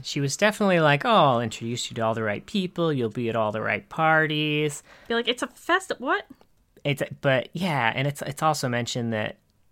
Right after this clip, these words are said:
Speaker 1: her, her daughter, Marcella, like, she has lost the past two or three years that she's competed. So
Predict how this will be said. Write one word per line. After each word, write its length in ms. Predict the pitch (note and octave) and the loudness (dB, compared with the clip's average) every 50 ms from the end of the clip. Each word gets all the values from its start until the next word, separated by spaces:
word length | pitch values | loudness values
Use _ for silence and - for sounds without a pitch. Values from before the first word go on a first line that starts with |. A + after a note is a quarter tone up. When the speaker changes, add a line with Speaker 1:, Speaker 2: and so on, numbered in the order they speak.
| _ _ _ - - | _ _ _ -18 -16
Speaker 1:
her, 680 | - - - B2+ A#2 A2+ A2+ A2+ A2 A2 A2 G#2+ A2 _ _ _ _ _ | -12 -4 0 2 4 6 6 6 6 4 2 0 -4 _ _ _ _ _
her 200 | - - A#2+ A2+ | -12 -8 -8 -8
daughter, 480 | G#2 - B2 B2+ D3+ F#3 F3 C3 A2+ A2 | -4 0 2 4 6 6 4 4 2 2
Marcella, 600 | A2 A2 G#2+ G#2 G#2 - - D3+ D3 B2+ A#2 A2 | 2 0 0 0 -2 -2 0 0 0 0 0 0
like, 300 | G#2+ G#2+ G#2 G#2 G2+ - _ _ _ _ _ - | 0 0 0 -2 -2 -6 _ _ _ _ _ -14
she 640 | - - - B2 A#2+ A#2+ A#2+ A#2 A#2 A#2 A#2 A#2 - - | -12 -10 -8 -6 -6 -4 -4 -4 -4 -4 -6 -8 -10 -12
has 260 | - - A#2 G#2 - | -8 -6 -6 -6 -6
lost 520 | A2 G#2+ A2 A2 A2+ A#2 A#2 - - - - | -6 -2 0 2 4 4 2 0 -4 -10 -8
the 80 | A2+ | -10
past 600 | - - - A#2 G#2+ G#2+ A2 - - - - _ - | -8 -6 -2 0 2 2 2 0 -6 -14 -14 _ -12
two 320 | - - B2 A#2 A2+ A2 | -10 -6 -6 -4 -4 -2
or 100 | G#2+ G#2 | -2 -4
three 300 | G2+ - - - A2 G#2+ | -4 -6 -10 -10 -8 -6
years 320 | G#2 G#2+ G#2 G#2 G#2+ - | -4 -2 -2 -2 -2 -4
that 120 | - G#2 - | -8 -10 -10
she's 260 | - - A#2 G#2+ - | -8 -6 -6 -6 -8
competed. 600 | - - G#2+ G2 - B2+ C3+ C#3 A#2+ A2 G2+ G2+ - | -8 -10 -10 -8 -6 -6 -4 -4 -4 -4 -6 -6 -8
So 160 | - - A2+ | -8 -4 -4